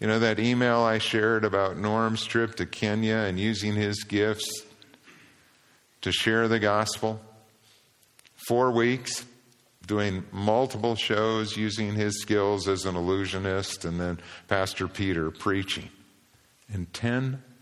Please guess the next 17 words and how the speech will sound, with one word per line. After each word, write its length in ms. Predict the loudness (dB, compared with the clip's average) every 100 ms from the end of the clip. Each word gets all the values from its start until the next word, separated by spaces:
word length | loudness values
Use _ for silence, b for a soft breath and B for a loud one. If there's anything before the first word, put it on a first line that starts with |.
| _ -2
thousand 640 | 0 0 -2 -2 -4 -4 -10 -20 -6
people 460 | -4 -2 -2 -2 -6 -16 -8 -4
got 200 | -4 -4
saved. 480 | -4 -4 -4 -6 -12 -20 _ _ _ _ _ _ _ _ -4
I 40 |
mean, 140 | -2 0
that's 260 | 0 -2
a 40 | -4
miracle. 480 | -2 -4 -6 -12 -20 _ _ _ _ _ _ _ _ _ _ _ -2
That's, 460 | 0 2 -2 -8 -12 -12 -2
that's 260 | -2 0
amazing. 640 | 0 2 2 0 -2 -8 -14 -20 _ _ _ _ _ _ _ _ _ _ _ _ _ b b b b -4
What 160 | -2
if 140 | -2 -2
Norm 260 | 0 0
hadn't 340 | 0 0 -2 -2
gone? 340 | -2 -2 -4